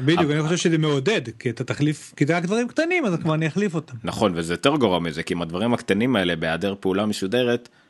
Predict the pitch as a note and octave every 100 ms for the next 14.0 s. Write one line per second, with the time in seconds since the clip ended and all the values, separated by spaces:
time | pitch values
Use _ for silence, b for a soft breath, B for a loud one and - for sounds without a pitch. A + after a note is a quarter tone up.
0 | b _ D#2+ E2 E2 D#2+ D#2 D#2 D#2+ D#2
1 | F2+ F2 E2+ F#2 - G2 F#2 F2+ - F2+
2 | F2+ F2 F#2 F2+ A2+ E2 D2 - b b
3 | b - F2 D#2+ F2+ G#2 A2+ F#2+ F2 E2+
4 | E2+ - C#3+ G2 F2+ F2+ F2+ G#2+ G2+ G2
5 | G2+ G2+ G2+ B2 F#2 G2 G#2+ F#2+ F2+ -
6 | G2 F#2 - G#2+ G2+ F2 F2 D#2+ D#2 -
7 | F2+ G#2+ F2 E2+ F2+ E2+ E2+ G#2+ G2+ E2+
8 | - F#2+ D#2+ - - - - E2+ - F#2+
9 | F2+ G#2 G2+ F2+ F2+ F2 F2 E2+ - F2+
10 | E2+ E2 E2+ F#2 F2 F#2+ F2 G2 - F2
11 | F#2 - G#2 G2+ F#2 F2+ E2 G2 F#2 F#2
12 | F2 E2 E2+ E2+ E2+ E2 D#2 D#2 D#2+ D2+
13 | D2+ - D#2+ - D#3+ C3+ B2 A#2+ G#2+ G2